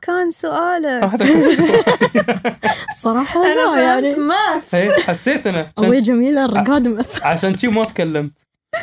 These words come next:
Speaker 2: لا، بس جد مو ب-،
Speaker 1: I personally
Speaker 2: يعني،
Speaker 1: don't
Speaker 2: لا
Speaker 1: work out.
Speaker 2: تمارسون الرياضة خارج الرحلات هاي؟
Speaker 1: آه، نسوي سايكلينج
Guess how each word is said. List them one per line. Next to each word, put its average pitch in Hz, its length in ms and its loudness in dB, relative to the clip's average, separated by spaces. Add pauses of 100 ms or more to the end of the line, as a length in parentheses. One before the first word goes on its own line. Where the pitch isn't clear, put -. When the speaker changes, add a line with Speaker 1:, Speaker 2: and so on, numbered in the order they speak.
(160)
Speaker 2:
لا، 190 180 2
بس 190 260 -4
جد 370 120 0
مو 254 120 0
ب-، 196 420 -6 (760)
Speaker 1:
I 294 240 -2
personally 294 380 -6
Speaker 2:
يعني، 277 340 0
Speaker 1:
don't 190 120 2
Speaker 2:
لا 240 160 2
Speaker 1:
work 233 80 -2
out. - 20 -20
Speaker 2:
تمارسون 226 560 0
الرياضة 208 400 0
خارج 208 600 -4 (140)
الرحلات 170 640 -4
هاي؟ 311 200 -4 (640)
Speaker 1:
آه، 233 680 -4
نسوي 330 340 -2
سايكلينج 247 520 -6